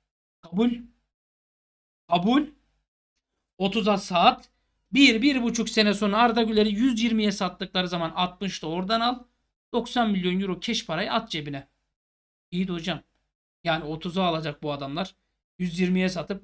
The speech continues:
sadece otuz milyon euro kazanacaklar. Borussia Dortmund geri zekalı mı? Hayır. Bu adamlar aynı zamanda oyun görüşü görecekler. Aynı zamanda kendilerini keyiflendiren futbol izleyecek, futbolcu izleyecekler. Anlatabiliyor muyum? Adamların derdi bu değil ki.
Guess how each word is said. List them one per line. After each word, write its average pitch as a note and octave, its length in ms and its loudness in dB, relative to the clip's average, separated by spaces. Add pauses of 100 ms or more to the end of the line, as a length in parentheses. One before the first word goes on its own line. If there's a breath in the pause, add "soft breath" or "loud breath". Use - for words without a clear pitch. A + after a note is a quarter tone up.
(120)
sadece F3+ 480 -2
otuz F#3 300 -4
milyon E3 300 -2
euro F3+ 200 0
kazanacaklar. D3 760 -8 (360)
Borussia E3+ 300 -6
Dortmund E3 340 -10
geri E3 180 -6
zekalı F#3 420 -2
mı? E3 160 -8 (340)
Hayır. F3+ 340 0 (300 soft breath)
Bu E3+ 120 -2
adamlar G#3 320 2
aynı G#3 180 0
zamanda G3 400 -2
oyun G3 340 2
görüşü E3+ 320 -4
görecekler. C3+ 560 -14 (340)
Aynı G3+ 200 0
zamanda F#3 560 -2 (160 loud breath)
kendilerini F#3 460 -2
keyiflendiren F3+ 640 -2
futbol F#3+ 420 -6
izleyecek, E3+ 420 -8
futbolcu F#3 520 -4
izleyecekler. C#3 720 -10 (220)
Anlatabiliyor F#3 360 -6
muyum? D3+ 180 -8 (360 soft breath)
Adamların G3+ 600 4
derdi G3 300 0
bu G#3 80 -8
değil A#3 220 -4
ki. D#3+ 200 -12